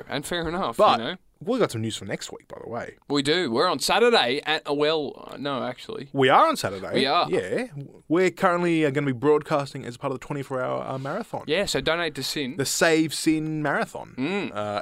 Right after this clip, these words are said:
Speaker 2: and, you know, w-, we, we will be broadcasting for, uh, on Saturday at three o'clock.
Speaker 1: So you get
Speaker 2: Which
Speaker 1: an
Speaker 2: is gonna be
Speaker 1: episode
Speaker 2: exciting.
Speaker 1: rather early, which,
Speaker 2: Yeah.
Speaker 1: you know, look.
Speaker 2: Get an earlier episode.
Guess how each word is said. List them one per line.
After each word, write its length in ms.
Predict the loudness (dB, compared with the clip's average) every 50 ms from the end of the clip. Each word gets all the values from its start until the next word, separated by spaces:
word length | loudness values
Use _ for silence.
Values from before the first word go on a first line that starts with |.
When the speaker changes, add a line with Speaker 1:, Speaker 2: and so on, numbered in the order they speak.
| -6 _
Speaker 2:
and, 280 | -8 -8 -8 -8 -10 -12 _
you 80 | -10 -8
know, 260 | -8 -8 -8 -10 -10 -14 _ _ _ _ _ _ _ _ _
w-, 220 | -8 -8 -8 -8 -12 _ -8
we, 140 | -6 -4 -4
we 340 | -4 -6 -8 -4 -4 -2 -2
will 120 | -2 -2
be 80 | -4 -4
broadcasting 840 | -2 0 0 0 0 0 -2 -2 -2 -2 -4 -8 -12 -12 -14 -16 -20 _
for, 200 | -12 -8 -4 -2
uh, 360 | 0 2 2 2 2 0 0 0 -2
on 120 | -4 0
Saturday 320 | 0 0 2 2 0 0 -2
at 140 | -4 -4 -4
three 160 | -4 -2 -2
o'clock. 380 | 0 2 2 2 2 0 -4 -12 -20 -20 -18 -18 -18 -12
Speaker 1:
So 160 | -6 -2 0 2
you 160 | 2 0 0
get 100 | 0 -2
Speaker 2:
Which 80 | 0 2
Speaker 1:
an 40 |
Speaker 2:
is 40 | 0 0
gonna 60 | 2
be 60 | 2
Speaker 1:
episode 320 | 2 2 4 4 2 2 0
Speaker 2:
exciting. 220 | -4 -6 -10 -4 -2
Speaker 1:
rather 280 | 0 0 0 0 -2 -2 -2 -4
early, 260 | -4 -6 -8 -10 -12 -10
which, 240 | -10 -10 -8 -8 -8
Speaker 2:
Yeah. 140 | -6 -2 0
Speaker 1:
you 60 | 2 2
know, 360 | 2 0 -2 -2 -4 -4 -4
look. 200 | -4 -2 0 0
Speaker 2:
Get 120 | 0 2 2
an 60 | 2
earlier 240 | 2 4 4 2 2
episode. 420 | 0 -2 -6 -8 -6 -8 -8 -10